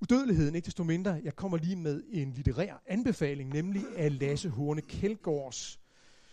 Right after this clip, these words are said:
disputats, som hedder Sjælen efter døden, der er udkommet på Gyldendal i to tusind og syv.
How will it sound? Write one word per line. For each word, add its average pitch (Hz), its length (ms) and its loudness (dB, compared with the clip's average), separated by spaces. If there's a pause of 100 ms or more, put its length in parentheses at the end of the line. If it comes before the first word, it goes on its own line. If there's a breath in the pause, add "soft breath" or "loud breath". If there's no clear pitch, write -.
(760 soft breath)
disputats, - 920 -2
som 156 360 -2
hedder 160 220 0
Sjælen 196 540 2
efter 160 240 -2
døden, 175 320 0
der 139 100 -2
er 135 40 -2
udkommet 151 640 -4
på 135 420 -4
Gyldendal 147 480 -2
i - 20 -12
to 170 240 -12
tusind 147 300 -12
og 123 60 -8
syv. 156 280 -8